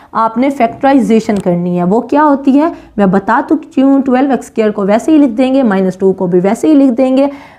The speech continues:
माइनस ट्वेंटी थ्री एक्स है तो इसको हम क्या करेंगे, हमने क्या करना है, हमने ट्वेंटी फ़ोर बनाना है। तो हम क्या करेंगे, माइनस ट्वेंटी, माइनस ट्वेंटी फ़ोर एक्स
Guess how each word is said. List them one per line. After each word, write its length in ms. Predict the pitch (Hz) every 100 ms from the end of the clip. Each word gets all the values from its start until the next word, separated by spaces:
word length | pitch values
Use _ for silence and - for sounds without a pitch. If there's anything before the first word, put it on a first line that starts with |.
| -
माइनस 440 | 214 247 339 349
ट्वेंटी 300 | 320 302 285 285
थ्री 240 | - 285
एक्स 260 | 285 269 -
है 80 | 277
तो 140 | 277 226
इसको 260 | 220 -
हम 200 | 202 202 190 -
क्या 160 | 233
करेंगे, 500 | 294 294 285 285 311 311 - -
हमने 280 | 226 220 214
क्या 280 | 214 233 277
करना 300 | 311 294 294
है, 80 | 302
हमने 480 | 233 214 233 247 311 - -
ट्वेंटी 500 | 233 233 240 285 294
फ़ोर 360 | 294 214 208
बनाना 380 | 190 170 165 165
है। 180 | 156 160 - - _ -
तो 60 |
हम 200 | 208 208
क्या 220 | 208 240 269
करेंगे, 480 | 285 277 269 269 294
माइनस 680 | 220 202 208 220 262 277 320
ट्वेंटी, 840 | 330 330 220 202 202 196 247 277 370 359 _ _ _ _ _ _ _ _ _ _ _ _ _ _ _ _ _ _ _ _ _ -
माइनस 760 | 208 - 202 214 226 285 311
ट्वेंटी 340 | 240 220 214 247
फ़ोर 360 | 254 240 285 269
एक्स 280 | 214 -